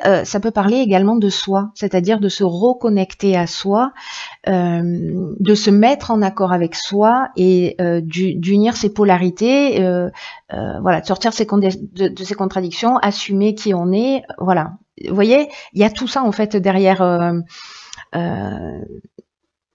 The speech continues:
derrière, derrière cette ligne-là, euh, sachant que là, il y a quand même quelque chose de très, très fort et qui est lié à, à votre propre évolution, j'ai l'impression. Ça passe par ce qu'il y a à l'extérieur, c'est-à-dire de régler ce qu'il y a à l'extérieur, mais ça passe quand même par votre propre évolution.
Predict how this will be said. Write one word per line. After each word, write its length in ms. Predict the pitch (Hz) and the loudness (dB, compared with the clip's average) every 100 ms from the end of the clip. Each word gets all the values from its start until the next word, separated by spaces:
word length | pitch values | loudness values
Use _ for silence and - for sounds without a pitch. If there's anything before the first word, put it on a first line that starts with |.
| _ | _
derrière, 640 | - 190 196 202 196 196 180 | -4 0 2 4 4 4 2
derrière 340 | 196 202 208 | 2 2 0
cette 260 | - 196 - | 0 -6 -2
ligne-là, 520 | 208 202 185 233 320 - - - - | 2 4 4 2 0 -4 -14 -8 0
euh, 120 | 180 | 0
sachant 360 | 175 202 285 320 | 2 -2 -2 -2
que 100 | 214 | 2
là, 120 | 262 | 2
il 60 | |
y 40 | 262 | 2
a 60 | |
quand 140 | 185 214 | 2 0
même 160 | 269 | 0
quelque 240 | 226 202 196 | 0 -2 -2
chose 260 | 247 262 | -2 0
de 400 | 220 170 175 175 - - | 0 -2 0 0 -2 -6
très, 240 | - 277 | -2 -2
très 240 | - 247 | 0 -2
fort 380 | 208 - 269 285 - | -2 2 2 2 -4
et 80 | 202 | -8
qui 220 | - 208 | 2 2
est 40 | |
lié 420 | 196 202 262 302 302 | 2 0 2 2 2
à, 360 | 202 196 185 190 190 - | 2 4 4 2 -2 -2
à 100 | 185 | 0
votre 340 | 185 262 269 254 | 2 0 -2 -6
propre 360 | - 277 277 | 0 -2 0
évolution, 560 | 233 220 208 185 - 165 165 | 0 2 2 0 -4 -6 -4
j'ai 120 | 170 | -2
l'impression. 540 | 165 165 170 165 165 165 - - | -2 -2 -6 -6 -6 -8 -12 -6
Ça 180 | - 220 | 0 2
passe 280 | 294 302 | 2 0
par 160 | - 226 | 0 -2
ce 100 | - | -4
qu'il 240 | - 233 | -10 -4
y 140 | 214 220 | 2 6
a 80 | 220 | 6
à 40 | |
l'extérieur, 760 | 208 202 - 214 196 196 247 381 | 4 -2 -2 0 2 2 0 0
c'est-à-dire 280 | 220 202 185 | -2 -2 0
de 80 | |
régler 300 | 180 190 220 | 0 0 0
ce 80 | 240 | -2
qu'il 80 | 226 | -2
y 20 | |
a 20 | |
à 20 | 190 | -2
l'extérieur, 500 | 175 - 170 220 269 | -2 -4 -4 -2 -4
mais 60 | |
ça 160 | 214 185 | -4 -4
passe 200 | - 208 | -4 -4
quand 120 | 185 | -2
même 140 | 202 240 | -2 -2
par 140 | 185 | -4
votre 220 | 180 170 | -4 -6
propre 280 | 165 220 - | -8 -8 -6
évolution. 480 | 190 185 165 - | -4 -4 -6 -10